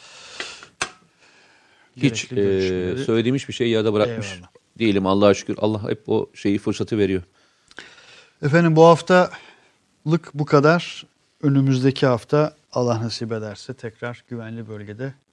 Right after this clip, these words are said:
Speaker 2: buluşmak dileğiyle, temennisiyle
Speaker 1: Eyvallah.
Speaker 2: diyelim. Bütün şehitlerimizi bir kez daha
Speaker 1: Rahmet ve
Speaker 2: fatihalarla
Speaker 1: dualarla anıyoruz.
Speaker 2: ve minnetle anıyoruz.
Speaker 1: Minnet.
Speaker 2: Fakat o şehitlerimizin de verdiği mücadele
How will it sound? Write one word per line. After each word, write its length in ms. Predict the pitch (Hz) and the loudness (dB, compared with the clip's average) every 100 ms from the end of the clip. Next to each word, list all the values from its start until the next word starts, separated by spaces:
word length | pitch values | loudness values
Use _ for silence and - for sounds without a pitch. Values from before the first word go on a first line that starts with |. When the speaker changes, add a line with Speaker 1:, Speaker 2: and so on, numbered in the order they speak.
| - | -20
Speaker 2:
buluşmak 520 | 107 - - 127 _ | -20 -16 -16 -16 _
dileğiyle, 360 | 113 107 104 120 | -12 -12 -12 -14
temennisiyle 720 | - 110 101 151 - - 107 | -10 -4 -4 -4 -12 -14 -14
Speaker 1:
Eyvallah. 100 | 104 | -14
Speaker 2:
diyelim. 280 | 104 123 135 _ _ _ _ _ _ - 110 | -12 -12 -14 _ _ _ _ _ _ -20 -10
Bütün 260 | 123 - 190 | -8 -6 -6
şehitlerimizi 880 | - 123 123 - 113 110 104 127 123 | -4 -6 -6 -8 -12 -12 -12 -12 -12
bir 100 | 110 | -14
kez 220 | - 107 101 | -12 -12 -12
daha 320 | 104 123 131 - - 117 | -12 -10 -12 -14 -12 -6
Speaker 1:
Rahmet 320 | 107 101 120 120 | -4 -2 -2 -2
ve 40 | |
Speaker 2:
fatihalarla 280 | 107 110 113 | -2 -2 2
Speaker 1:
dualarla 420 | 113 107 104 98 | 2 4 2 -2
anıyoruz. 440 | 92 92 - - - | -4 -8 -12 -18 -8
Speaker 2:
ve 80 | 185 | -4
minnetle 540 | 202 196 196 190 165 | 0 2 2 0 0
anıyoruz. 760 | 143 127 123 156 180 - - - | 0 0 -2 -2 -6 -12 -16 -18
Speaker 1:
Minnet. 160 | - - | -20 -10
Speaker 2:
Fakat 340 | 151 165 165 - _ - | -6 -4 -6 -8 _ -14
o 80 | |
şehitlerimizin 880 | 143 147 139 135 139 135 135 123 143 | -10 -6 -6 -4 -2 -2 -4 -6 -6
de 120 | 127 113 | -6 -6
verdiği 320 | 117 113 120 | -8 -8 -10
mücadele 680 | 120 113 117 107 113 139 | -10 -10 -10 -10 -10 -10